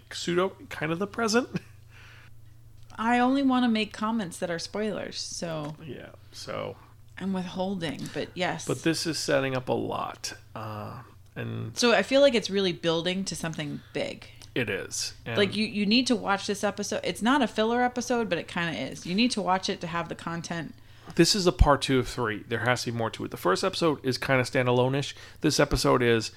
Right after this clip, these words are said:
Speaker 1: here's the point. We need to get to the next episode A S A P.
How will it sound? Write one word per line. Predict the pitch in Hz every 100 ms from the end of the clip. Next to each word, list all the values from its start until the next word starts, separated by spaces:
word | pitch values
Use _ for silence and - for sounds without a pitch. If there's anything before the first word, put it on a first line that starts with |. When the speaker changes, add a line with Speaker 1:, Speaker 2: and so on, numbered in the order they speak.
| - -
Speaker 1:
here's | 143 135
the | 123
point. | 123 123 110 98
We | 117
need | 120 110
to |
get | 113 110
to |
the | 110
next | 101 -
episode | 107 - 107 104 -
A | 101
S | 104 104 107
A |
P. | 107 101 -